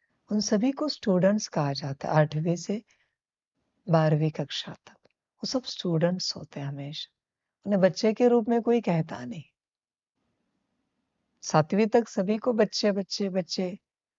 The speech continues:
वो गुरुजी, वो teacher कहते रहते,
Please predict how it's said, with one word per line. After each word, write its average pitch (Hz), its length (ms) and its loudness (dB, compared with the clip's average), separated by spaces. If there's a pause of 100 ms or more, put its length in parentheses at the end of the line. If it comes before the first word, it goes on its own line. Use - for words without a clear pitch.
(160)
वो 170 180 2
गुरुजी, 165 640 2
वो 180 100 -2
teacher 160 460 0 (100)
कहते 165 360 0
रहते, 147 300 -12